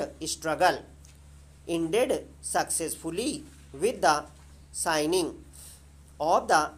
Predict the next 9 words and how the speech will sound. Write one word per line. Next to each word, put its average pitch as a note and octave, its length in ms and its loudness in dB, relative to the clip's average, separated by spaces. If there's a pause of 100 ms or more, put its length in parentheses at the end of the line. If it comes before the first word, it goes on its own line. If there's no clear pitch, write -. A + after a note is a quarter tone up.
(140)
Gandhi-Irwin D#3+ 1400 0 (460)
Pact, D#3+ 420 2 (920)
which A#3+ 260 0 (840)
permitted D#3+ 720 0 (100)
certain E3 760 0 (500)
relaxations E3 920 0 (420)
on G3 240 -2
the F#3+ 100 2
collection D#3 640 0